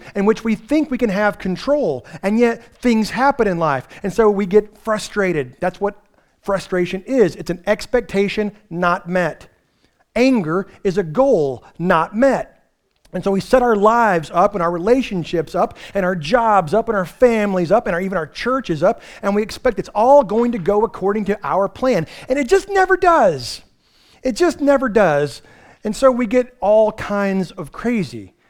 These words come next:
We want so desperately to be in control. Why? Because it's an old, old story. In the book of Isaiah and the book of Ezekiel, we're introduced to a character named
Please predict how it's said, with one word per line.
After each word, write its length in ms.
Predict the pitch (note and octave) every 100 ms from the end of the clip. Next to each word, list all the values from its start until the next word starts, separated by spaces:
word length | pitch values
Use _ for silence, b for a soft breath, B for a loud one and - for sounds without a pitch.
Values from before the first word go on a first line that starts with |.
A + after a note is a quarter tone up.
| b b b b b
We 240 | C#3 B3+
want 540 | C4 D#3+ A3 C4 G#3+ -
so 320 | - B3+ A#3+
desperately 640 | D3+ F#3 A#3 - C4 G#3 G3+
to 100 | D#3+
be 200 | F#3+ G3
in 120 | F3
control. 480 | C#3+ C3+ A3 E3+ C3
Why? 260 | G#3 F#3+
Because 300 | C#3 E3 F3
it's 200 | E3 -
an 100 | D#3 -
old, 440 | F3+ G#3 A3 G#3+ -
old 320 | F#3 F#3 E3+
story. 540 | - - E3 C3+ G2+ _ B B B B
In 80 | G#3+
the 60 |
book 140 | A3 A#3
of 140 | G#3
Isaiah 500 | F#3+ F#3 D3 F3 A#3+
and 140 | A3+ F3+
the 40 |
book 140 | G3
of 100 | F#3+
Ezekiel, 540 | E3 D3+ D#3 F#3 B3 A3
we're 120 | F#3+
introduced 480 | G#3 G3 D#3 G3+ G3+
to 100 | F3+
a 60 |
character 440 | - G3 G3+ F#3+ G#3
named 400 | F3 F3+ F3+